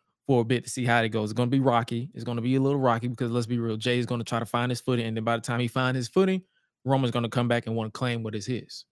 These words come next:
So, and then that sets up for SummerSlam. That's one way. Another way is have Roman keep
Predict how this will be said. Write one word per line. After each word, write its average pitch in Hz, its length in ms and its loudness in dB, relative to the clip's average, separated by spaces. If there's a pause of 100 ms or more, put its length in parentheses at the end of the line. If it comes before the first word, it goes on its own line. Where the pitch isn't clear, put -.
(1080)
So, 113 720 0 (720)
and 120 120 -2
then 117 120 2
that 123 160 2
sets 127 260 -6
up 110 100 -8
for - 60 -14
SummerSlam. 113 640 -6
That's 120 220 -2
one 160 260 6
way. - 280 -2 (340)
Another 214 340 6
way 190 260 6
is 135 140 2
have 147 240 2
Roman 147 380 2
keep - 280 -4